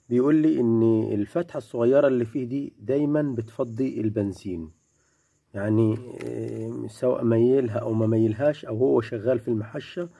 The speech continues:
كده، يعني أنا بميلها أهو دلوقتي يا جماعة مفيش أي بنزين نازل منها. طيب علاج المشكلة دي إيه؟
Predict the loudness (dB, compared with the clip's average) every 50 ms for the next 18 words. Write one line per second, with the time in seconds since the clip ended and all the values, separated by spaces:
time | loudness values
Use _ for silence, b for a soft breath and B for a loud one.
0 | b b b b b b -4 0 2 2 2 2 2 2 2 4 4 4 2 2
1 | 4 4 4 2 2 0 -2 0 2 4 4 4 4 4 4 4 2 0 0 2
2 | 2 4 4 2 2 0 0 -2 -4 -6 -8 B B B B B B -14 -4 -4
3 | -4 -2 -2 -2 -2 -2 -2 -2 -4 -6 -10 -8 -2 0 0 2 2 0 0 -2
4 | 0 2 2 2 0 -2 -4 -4 -4 -2 0 2 2 2 0 0 -4 -6 -6 -8
5 | -10 -12 -16 -18 -20 b b b b b b b 2 4 4 6 6 4 2 0
6 | -2 -4 0 2 4 4 6 4 4 4 2 2 2 0 -2 -4 -4 -2 2 2
7 | 2 2 2 2 2 4 2 2 0